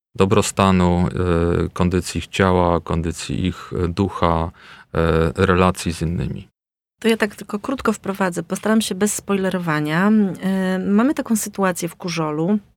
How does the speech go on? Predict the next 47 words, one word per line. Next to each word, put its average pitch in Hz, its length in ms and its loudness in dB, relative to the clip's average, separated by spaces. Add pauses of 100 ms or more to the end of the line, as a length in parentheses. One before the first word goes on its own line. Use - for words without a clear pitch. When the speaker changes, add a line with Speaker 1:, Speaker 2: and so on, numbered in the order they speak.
(160)
Speaker 2:
który 359 260 0
to - 100 0 (140)
Kurzol 208 400 0
na 190 100 -2
pierwszy 247 280 -4
rzut 220 220 -6
oka 233 160 -2
nie 226 100 0
bardzo 214 280 -2
wiadomo, 190 360 -2
czy 185 160 -8
jest 175 160 -10
komiksem, 240 720 0
czy - 100 -12
taką 165 340 -8
powieścią 180 540 -6
hybrydą, 254 680 2
bo 214 80 -2
tam 175 200 -6
są 185 240 -4
gdzie 180 180 -8
niegdzie 180 320 -6
jest - 180 -6
tekst, 330 300 -2
ale 277 120 -2
właściwie 294 280 -4
chyba 269 220 -2
najbardziej 220 520 -2
do 202 140 -12
niego 196 220 -4
pasuje 196 360 -4
określenie 175 420 -6
komiks. - 540 -6 (360)
No 208 40 -4
w - 40 -6
każdym 330 160 4
razie 269 120 2
mamy 254 160 4
taką 214 180 -2
sytuację, 226 540 -4
że 196 120 -2
jest - 200 -8
Antek, 311 520 0 (600)
który 240 720 0
nie 220 120 4
może 185 260 0
zasnąć. - 680 -6